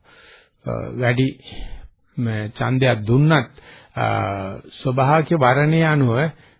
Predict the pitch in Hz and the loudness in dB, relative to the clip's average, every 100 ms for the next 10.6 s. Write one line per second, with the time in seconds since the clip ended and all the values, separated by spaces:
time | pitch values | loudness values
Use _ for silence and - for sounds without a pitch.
0 | _ 123 123 123 139 156 151 139 147 151 | _ -4 0 2 2 0 -4 0 0 0
1 | - 151 185 180 - - - 123 127 127 | 4 4 4 -2 -14 -20 -6 -2 0 0
2 | 117 131 - - - - 104 - - _ | 0 0 -4 -8 -10 -14 -18 -20 -20 _
3 | - - _ 135 135 135 160 185 160 120 | -20 -20 _ 2 4 6 4 4 2 0
4 | 127 123 123 120 123 117 135 139 139 156 | 0 0 0 0 -4 0 2 2 2 0
5 | 110 107 120 127 110 147 151 147 127 107 | 0 -2 -4 -6 0 2 2 2 -2 -2
6 | - - - - - 139 156 180 196 175 | -8 -20 -20 -14 -2 2 6 6 6 6
7 | 139 151 139 127 123 143 143 117 - - | 6 4 4 2 0 0 0 -2 -8 -20
8 | - 117 123 135 170 165 98 110 143 - | -8 0 2 4 6 4 2 -2 -4 -8
9 | _ _ _ _ - 117 113 110 110 113 | _ _ _ _ -4 -2 0 0 0 2
10 | 120 131 160 170 135 104 | 2 4 4 4 2 2